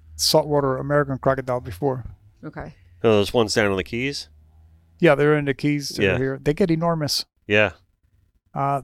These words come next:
Speaker 1: they can.
Speaker 3: They've been seeing those a lot more lately too,
Speaker 1: There's
Speaker 3: haven't
Speaker 1: more
Speaker 3: they?
Speaker 1: of them. The only thing is that the central North Florida is too cold for 'em, so they
Speaker 3: Right.
Speaker 1: stick to South Florida. The crocodile cannot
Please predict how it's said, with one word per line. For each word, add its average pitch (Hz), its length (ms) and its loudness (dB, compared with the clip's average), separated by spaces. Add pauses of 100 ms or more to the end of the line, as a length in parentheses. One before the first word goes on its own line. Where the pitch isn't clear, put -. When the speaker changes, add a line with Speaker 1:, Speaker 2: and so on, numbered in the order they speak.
Speaker 1:
they 180 100 6
can. 214 280 2 (320)
Speaker 3:
They've 147 120 4
been 247 120 4
seeing 175 340 6
those 113 180 4
a 101 60 4
lot 110 200 4
more 113 220 0
lately 80 340 -2
too, 127 220 -2
Speaker 1:
There's 156 140 8
Speaker 3:
haven't 165 160 6
Speaker 1:
more 208 100 8
Speaker 3:
they? 202 80 8
Speaker 1:
of 175 60 6
them. 135 240 4
The 143 80 0
only 160 140 2
thing 170 180 2
is 180 180 0
that 156 160 -2 (800)
the 131 520 0
central 165 440 2
North 147 240 0
Florida 160 220 2
is - 80 -2
too - 160 -6
cold 151 240 0
for 127 160 -8
'em, 113 100 -16
so - 160 -8
they 98 120 2
Speaker 3:
Right. 95 80 6
Speaker 1:
stick 139 280 0
to 135 100 -8
South 131 300 0
Florida. 135 360 -2 (500)
The 139 100 4
crocodile 190 640 2 (180)
cannot 151 420 0